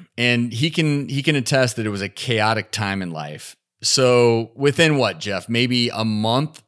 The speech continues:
I was on a plane to Paris, and, and you, you and Nala, <laughs> everyone knows my, my, my late dog Nala. You and Nala sat there at the curb and were like,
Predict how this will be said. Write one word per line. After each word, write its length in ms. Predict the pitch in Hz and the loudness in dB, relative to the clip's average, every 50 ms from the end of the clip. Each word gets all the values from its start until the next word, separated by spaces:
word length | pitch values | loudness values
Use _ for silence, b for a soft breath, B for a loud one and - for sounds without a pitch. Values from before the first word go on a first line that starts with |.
| - | -6
I 80 | 101 107 | -2 -2
was 160 | 120 120 110 | -2 0 -2
on 100 | 120 113 | -2 -4
a 60 | 107 | -4
plane 300 | 95 - 123 117 117 117 | -6 -6 -6 -4 -4 -4
to 40 | 110 | -4
Paris, 520 | - - 107 107 113 123 135 147 143 - 107 | -4 -4 -2 -2 0 0 0 -2 -2 -4 -4
and, 260 | 104 101 98 107 - - | -4 -6 -6 -8 -6 -4
and 260 | 110 110 107 110 107 | -2 -2 -2 -2 -6
you, 300 | 104 120 127 135 135 147 - | -6 -4 -2 -2 -2 -4 -8
you 460 | 131 131 135 139 147 160 - 165 - | -12 -18 -12 -6 0 2 4 6 6
and 120 | 214 202 | 6 6
Nala, 560 | 180 165 160 151 170 190 196 202 196 156 139 - B B B | 4 2 4 4 6 6 8 6 6 4 0 -10 B B B
<laughs> 200 | B B - 226 | B B -2 -2
everyone 320 | 185 175 170 175 202 202 196 | 0 0 2 4 6 6 6
knows 220 | - 220 190 165 | 6 6 4 4
my, 240 | 170 175 - 180 165 | 4 2 2 2 0
my, 340 | 151 151 143 139 139 135 131 - | 0 0 0 0 -2 -2 -6 -6
my 340 | 143 135 131 123 123 127 120 _ | -2 0 0 0 0 -2 -6 _
late 300 | - 135 135 147 151 135 | -6 -2 0 0 0 0
dog 260 | 139 135 135 135 127 120 | 0 0 0 0 0 -2
Nala. 440 | 123 127 139 139 131 123 113 98 - B 196 B B B B B B B | -2 0 0 2 2 0 -2 -4 -8 B -18 B B B B B B B
You 260 | B - 160 208 202 147 | B 0 4 6 6 6
and 120 | 190 214 | 6 6
Nala 300 | 185 175 180 185 202 196 | 6 6 6 6 6 6
sat 320 | 170 - 180 170 175 170 175 | 6 6 6 4 4 4 4
there 100 | 196 185 | 4 4
at 80 | 185 | 4
the 80 | 165 170 | 2 0
curb 300 | - - 190 190 190 190 | 0 2 4 4 4 4
and 20 | |
were 60 | 190 175 | 4 4
like, 280 | 160 156 156 135 - | 4 4 2 0 -6